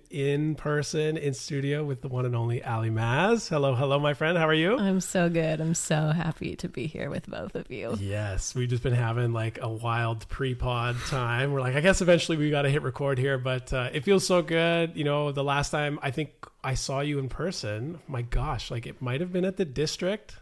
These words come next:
Speaker 1: like, that closeout graduation party. And then, I don't know, maybe I've seen you once or twice since then, but just in passing. But it's so good to
Speaker 2: Yeah.
Speaker 1: sit down with you. You've been living your life, growing and learning and all of these things. And, um,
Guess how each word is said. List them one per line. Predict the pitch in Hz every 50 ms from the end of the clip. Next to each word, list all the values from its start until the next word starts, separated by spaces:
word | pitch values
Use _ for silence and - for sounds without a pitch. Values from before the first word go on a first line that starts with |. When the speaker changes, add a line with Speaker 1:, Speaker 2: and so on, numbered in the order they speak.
| - -
Speaker 1:
like, | 165 147 143 139 127 - - - - - - - - - - - - - - - - - - - -
that | 139 135 135 -
closeout | - - 139 135 139 160 151 143 151 147 147 151 135
graduation | 135 147 123 139 139 131 139 135 135 139 - 165 160 127
party. | 143 156 156 165 180 196 214 233 254 254 - - -
And | - 151 143 143 143
then, | 143 139 139 139 139 139 139 135 135 -
I | - 147
don't | 175 160
know, | 135 143
maybe | 143 156 170 180 170
I've | 156 143 -
seen | - 156 143
you | 139 131
once | 135 135 131 143
or | 139
twice | 135 135 131 120
since | - - 143 127 -
then, | - 131 113 113 110
but | 113 113 117
just | 143 135 120 - 135
in | 123
passing. | 120 131 123 120 117 - 135 120
But | 123 123
it's | 120 -
so | - 180 180
good | 165 170 175
to | 180
Speaker 2:
Yeah. | 131 170
Speaker 1:
sit | 160 135
down | 147 139 135 139
with | 143 135
you. | 143 143
You've | 147 147 143 127
been | 131 127 127 123 120 131 139
living | 156 175 180 190 190
your | 185 175
life, | 165 160 156 160 165 170 165 - -
growing | 147 160 160 165 175 175 175 180 180 180 180 160 131
and | 127 131 151
learning | 170 180 180 180 180 180 180 175 170 151
and | 139 131 123 120 - - - - - - - - -
all | 127 135 151 151
of | 143
these | 147 147 -
things. | - 143 143 139 123 139
And, | 135 131 131 127
um, | 123 120 117 113 113 113 117 117